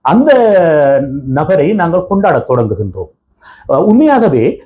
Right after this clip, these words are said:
ஜே வி பியினரை நாங்கள் கொண்டாட தொடங்குவதற்கு, நாங்கள் என்பது வந்துட்டு எங்களில் உள்ள, ஆஹ், ஒரு தொகை வாக்காளர்கள், அஹ், கொண்டாடுவதற்கும் அவர்கள் நோக்கி நகர்வதற்கும், அஹ், இதுதான் முக்கியமான காரணமாக இருக்கிறது.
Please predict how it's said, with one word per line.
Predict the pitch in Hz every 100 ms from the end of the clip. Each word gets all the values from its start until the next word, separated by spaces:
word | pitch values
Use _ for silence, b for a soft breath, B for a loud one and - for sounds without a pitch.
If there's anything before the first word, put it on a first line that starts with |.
| B
ஜே | 139 123 208 302
வி | 294 277 277
பியினரை | 233 220 214 190 190 269
நாங்கள் | 254 160 165 165 131 -
கொண்டாட | 170 175 175 160 147 226 214 156 143
தொடங்குவதற்கு, | 143 143 139 123 113 - -
நாங்கள் | 104 127 135 135
என்பது | 131 123 123 127
வந்துட்டு | 120 120 202
எங்களில் | 196 147 147 135
உள்ள, | 127 123 185 - B B -
ஆஹ், | 120 117 120
ஒரு | 139 123
தொகை | 147 127
வாக்காளர்கள், | 120 131 131 123 117 92 156 311 B B -
அஹ், | 135 -
கொண்டாடுவதற்கும் | 185 208 185 165 135 - - 90 - _ -
அவர்கள் | 147 160 220 214
நோக்கி | 190 220 220 214
நகர்வதற்கும், | 170 151 208 196 180 180 - 90 143 B B B - 147
அஹ், | 151 147 139 139 131 135 -
இதுதான் | 202 302 302 240
முக்கியமான | 202 - 226 160 127
காரணமாக | - 127 127 107 95 90
இருக்கிறது. | 107 104 - 90 80